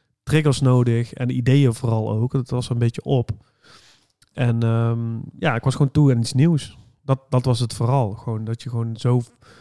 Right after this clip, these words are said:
het is, kijk, ik ben natuurlijk begonnen als een D J en op een gegeven moment ben je gewoon, eh, eh,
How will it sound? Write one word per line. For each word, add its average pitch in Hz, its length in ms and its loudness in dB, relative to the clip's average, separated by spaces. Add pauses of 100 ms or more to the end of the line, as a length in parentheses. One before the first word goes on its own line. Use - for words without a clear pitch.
(300)
het 139 100 -6
is, 139 220 4
kijk, 139 180 0
ik 139 160 -2
ben 147 120 4
natuurlijk 143 260 0
begonnen 143 260 4
als 127 120 4
een 131 80 2
D 143 40 4
J 160 40 6
en 131 240 2
op 123 60 -2
een 127 80 -4
gegeven 131 100 -4
moment 131 200 -8 (120)
ben 131 140 -6
je 135 80 -4
gewoon, 131 280 -6
eh, 123 360 -14
eh, 123 40 -12